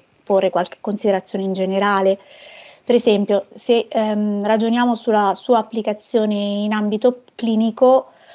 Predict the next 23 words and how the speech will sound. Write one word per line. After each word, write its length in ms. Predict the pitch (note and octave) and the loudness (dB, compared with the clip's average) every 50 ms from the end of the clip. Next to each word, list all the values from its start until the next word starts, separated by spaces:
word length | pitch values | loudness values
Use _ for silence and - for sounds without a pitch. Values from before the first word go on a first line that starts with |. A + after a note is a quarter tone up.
| - - - _ _ | -20 -20 -20 _ _
come 260 | - B3 A3 G#3+ G#3 | -2 0 2 2 0
prima 300 | G#3+ - G#3+ G#3+ A#3+ C4+ | -2 -2 -2 -2 -2 0
cosa 460 | C4+ - G#3 G#3+ A3 - G#3 E3+ - - - | 0 0 0 0 0 0 -2 -4 -4 -6 -8
gli 140 | G#3+ G3+ A3 | -6 -4 -2
operatori 520 | G3 A3 G#3+ G#3 G3+ G3+ - A3+ A#3+ A#3 | -2 -2 -2 -2 -2 -2 0 0 0 2
la 100 | G#3 G3 | 0 0
devono 280 | G3 G3+ G3 G#3 G3 F#3+ | 0 -2 -2 -4 -6 -8
accettare, 960 | F#3+ - - - - - _ _ - A#3 A3 A3+ G3+ G3+ F#3+ F3+ F#3 F#3+ _ _ | -8 -10 -10 -10 -10 -12 _ _ 0 0 2 2 2 0 0 -2 -2 -4 _ _
la 200 | - G#3+ G#3 G3 | -12 -8 -6 -4
devono 320 | F#3+ A3 A3 A3 A3+ A3 G#3 | -2 -2 -2 -2 -2 -4 -6
saper 400 | G#3+ - G3+ - - G#3+ G#3+ - - | -6 -6 -6 -4 -4 -4 -4 -4 -6
utilizzare, 840 | A#3 G#3+ - A3 G#3 G#3 F#3 F#3+ - A#3+ A3+ G#3+ G3+ G#3 G#3 G#3 G#3 _ _ _ _ _ _ | -8 -8 -6 -6 -6 -6 -6 -2 -2 0 0 0 0 -2 -4 -6 -8 _ _ _ _ _ _
ma 80 | - A3+ | 2 4
questo 260 | A3 C4 C4 - A#3+ | 4 4 4 4 0
vale 220 | G#3 G3 G3+ G#3 | 2 2 0 0
per 220 | G3+ - G#3+ G#3 - _ _ - | -2 -4 -6 -6 -8 _ _ -8
l'applicazione 760 | A3+ G3+ - - A3+ G#3+ - G#3+ G#3+ - - C4 B3 A#3 | -8 -8 -8 -8 -8 -6 -6 -6 -6 -4 -2 0 0 0
di 120 | G3 G3 F#3+ | -2 -4 -6
qualsiasi 760 | - G#3+ G#3 G3 - - - - C4+ C4+ A#3+ G#3+ - - G#3 | -4 -4 -6 -6 -8 -10 -4 0 2 2 2 0 -2 -8 -10
nuovo 240 | G#3 G3+ F#3 F#3 F#3+ | -8 -8 -10 -10 -12
strumento 800 | - - - G#3 G3+ F#3+ G3 G#3 G#3+ G#3+ G#3+ G#3 G3+ G3 G3 | -14 -14 -12 -10 -10 -8 -6 -4 -4 -4 -4 -4 -6 -6 -6
o 300 | G3 G3 G3 G3 G3+ G3+ | -6 -4 -4 -4 -4 -2
intervento. 960 | G#3 G#3 G#3 - G#3+ G3+ G3+ F#3+ G#3 G#3 F#3+ F#3+ F#3+ G3 F#3+ - G3 G3 - | -2 -2 0 0 -2 -2 0 0 0 0 0 0 -2 -6 -6 -4 -4 -6 -6